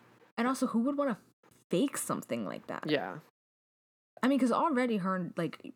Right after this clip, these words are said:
Speaker 1: from the jump, we knew that her and her mom had very differing views. Very differing
Speaker 2: Yes.
Speaker 1: views.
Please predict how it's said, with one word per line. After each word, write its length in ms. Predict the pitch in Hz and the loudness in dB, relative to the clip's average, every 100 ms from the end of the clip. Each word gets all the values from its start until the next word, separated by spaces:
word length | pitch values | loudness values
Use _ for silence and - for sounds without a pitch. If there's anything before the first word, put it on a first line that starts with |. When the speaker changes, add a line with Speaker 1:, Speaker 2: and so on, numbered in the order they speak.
| - | -6
Speaker 1:
from 200 | 294 320 | -2 0
the 80 | 185 | 0
jump, 320 | 160 151 - | 0 -2 0
we 100 | 170 | 0
knew 160 | 165 | 0
that 220 | 147 143 - - | 0 -2 -4 -2
her 160 | 156 | -2
and 80 | 143 | -2
her 100 | 151 | -6
mom 220 | 139 135 | -6 -4
had 160 | 151 143 | -6 -8
very 880 | 160 151 143 156 160 147 131 135 - | -10 -10 -6 -2 0 0 -2 -4 -8
differing 420 | - - 90 76 | -10 -10 -8 -8
views. 400 | 98 71 - - | -8 -10 -12 -10
Very 580 | 170 156 135 180 156 139 | -4 -4 0 2 2 0
differing 340 | 135 - - 175 | -4 -8 -2 2
Speaker 2:
Yes. 200 | 165 85 | 4 2
Speaker 1:
views. 380 | 57 - - | -4 -8 -8